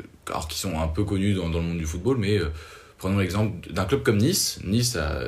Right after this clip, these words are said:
Nice, il y a des investisseurs qui sont arrivés, puisque le championnat français a pris,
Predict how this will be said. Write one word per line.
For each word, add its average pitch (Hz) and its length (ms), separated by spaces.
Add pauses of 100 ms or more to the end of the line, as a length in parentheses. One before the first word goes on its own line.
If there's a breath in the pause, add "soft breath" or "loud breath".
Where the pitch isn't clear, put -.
(120)
Nice, 92 360
il 80 80
y 85 40
a 82 40
des 80 260
investisseurs 85 500
qui - 100
sont 120 140
arrivés, 107 300
puisque - 240
le 78 440
championnat 95 300
français 92 300
a 82 80
pris, 170 440